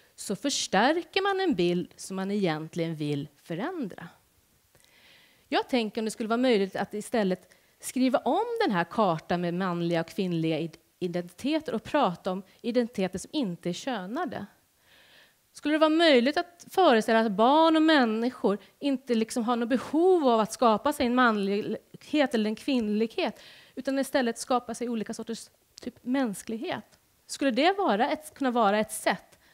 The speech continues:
att jobba för att fler barn börjar läsa? <clears throat> En forskare som jag tycker ingår i det här sociala perspektivet, det är Gunilla Molloy.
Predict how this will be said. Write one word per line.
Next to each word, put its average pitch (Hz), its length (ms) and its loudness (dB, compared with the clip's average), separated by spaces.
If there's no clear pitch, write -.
att 214 200 -6
jobba 220 360 2
för 175 240 2
att 170 160 -2
fler 170 260 0
barn 151 420 -2
börjar 151 240 2
läsa? 180 480 -4
<clears throat> 202 420 -2
En 392 160 4
forskare 294 400 6
som 202 120 -2
jag 190 60 0
tycker 202 200 -4
ingår 240 680 6
i 196 60 6
det 190 60 4
här 190 80 2
sociala 175 500 -2
perspektivet, 196 760 -6
det 277 100 2
är 214 40 6
Gunilla 185 400 0
Molloy. 202 600 -6